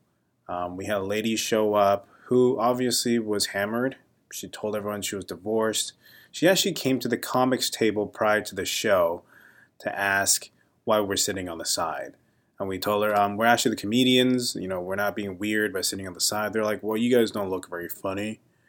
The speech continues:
and proceeded to harass us in multiple ways. Throughout the show, she became more and more drunk,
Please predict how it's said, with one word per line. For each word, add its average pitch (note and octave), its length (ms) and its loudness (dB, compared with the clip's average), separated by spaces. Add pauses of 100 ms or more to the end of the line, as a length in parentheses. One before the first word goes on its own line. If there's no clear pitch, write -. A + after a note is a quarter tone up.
(480)
and F#2+ 340 -8
proceeded G#2 600 0
to G2 160 -2
harass F2+ 580 -2
us F2 420 -4
in F2 180 -10
multiple F2 380 -4
ways. C3+ 440 4 (720)
Throughout C3+ 280 12
the B2+ 80 4
show, B2 420 8
she A#2 160 0
became G#2 400 -4
more A2 240 0
and G#2+ 100 0
more G#2 320 0
drunk, D#3 480 6